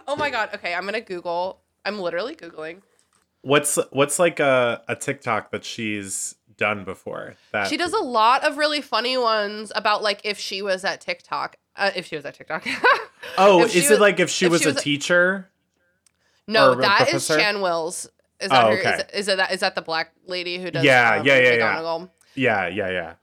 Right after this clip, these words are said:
Speaker 1: I'm being dumb. I can't remember her name, and I feel so sad because she's literally, I, I feel like everyone listening is, like, screaming her name at me.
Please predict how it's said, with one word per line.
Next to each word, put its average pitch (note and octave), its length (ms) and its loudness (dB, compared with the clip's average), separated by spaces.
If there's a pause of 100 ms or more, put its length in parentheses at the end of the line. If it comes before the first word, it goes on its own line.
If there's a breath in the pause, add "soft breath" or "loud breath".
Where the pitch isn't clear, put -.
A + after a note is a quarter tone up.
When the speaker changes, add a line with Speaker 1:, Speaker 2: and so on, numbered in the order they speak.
(120)
Speaker 1:
I'm A#3 400 0 (200)
being G#3+ 320 -4
dumb. E3+ 320 -2
I F#3 80 -10
can't F3 300 -8
remember G#3 300 -6
her A3+ 140 -6
name, E3 220 -6
and E3 120 -10
I E3+ 120 -6
feel E3+ 360 -8
so - 540 -6
sad C#3+ 320 -6
because F3 280 -12
she's G3+ 340 -12
literally, F3 400 -8
I, G#3+ 100 -4 (200)
I A#3+ 100 0
feel E4 140 -6
like F4+ 240 -6
everyone C4+ 400 -2
listening F#3+ 420 -8
is, E3+ 120 -12
like, D#3+ 140 -12
screaming G3 720 -14
her E3 80 -16
name D3 240 -18
at - 180 -16
me. C3+ 320 -20